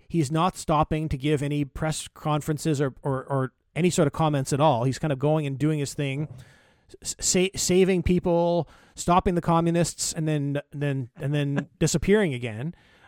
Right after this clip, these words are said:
Uh, and he's not, and no one else in the Fantastic Four is around. Like, usually these guys have always appeared together, and this time he is, he's off on his own.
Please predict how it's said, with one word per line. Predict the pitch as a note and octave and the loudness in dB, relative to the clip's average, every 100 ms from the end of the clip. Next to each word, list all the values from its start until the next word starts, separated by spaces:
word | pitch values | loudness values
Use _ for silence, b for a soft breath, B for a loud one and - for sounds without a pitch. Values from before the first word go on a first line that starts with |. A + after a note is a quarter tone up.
| - | -4
Uh, | D3 D3 - - | -2 -2 -4 -8
and | D#3+ D#3+ | -2 -2
he's | C3+ | 0
not, | E3+ F3+ | -2 -2
and | D#3+ D3+ | -4 -4
no | E3 | 0
one | F#3+ | 2
else | F#3 - | 2 0
in | |
the | E3 | -2
Fantastic | C#3 E3+ - D3 | -2 -2 -2 -4
Four | F3 | 0
is | D3 | 0
around. | C#3 F3+ E3 | 0 -2 -4
Like, | B2 | -4
usually | B2+ F#3 E3+ | -2 0 0
these | D#3 | -2
guys | C3+ D#3 D3 - | -2 -2 -2 -4
have | C3+ | 0
always | D#3 D3 | 0 2
appeared | C#3 D3 | 0 -4
together, | C3+ B2+ E3+ C3 B2 | -4 -2 -2 -2 -4
and | B2 B2+ | -8 -8
this | D#3+ - | -8 -6
time | D3 C#3 C3+ | -6 -4 -4
he | B2+ D3 | -4 -2
is, | C3+ - | -2 -4
he's | C#3+ B2 | -10 -6
off | D3+ D3 - | -2 -2 -4
on | C#3+ C3 | -6 -4
his | B2+ | -2
own. | C3+ A#2 | -2 -4